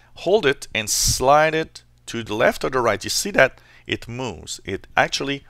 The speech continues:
wants to dock to the right if I go far right, or to the left if I'm on the left side.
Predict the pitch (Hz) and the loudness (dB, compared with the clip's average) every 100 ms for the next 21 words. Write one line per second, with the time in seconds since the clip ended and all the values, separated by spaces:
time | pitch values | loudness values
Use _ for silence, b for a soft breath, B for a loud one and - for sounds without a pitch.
0 | b 110 107 - 104 95 - 87 87 90 | b -6 -6 -4 0 0 0 -8 -4 2
1 | 113 - - 87 85 82 - 85 87 127 | 2 2 -6 -6 -6 -8 -6 -4 2 2
2 | - - b b - - - 123 127 160 | 2 -12 b b -6 -6 -4 -2 0 0
3 | - 107 101 98 95 92 92 101 - - | -2 -6 -4 -4 -4 -8 -4 -4 -6 -10
4 | - | -12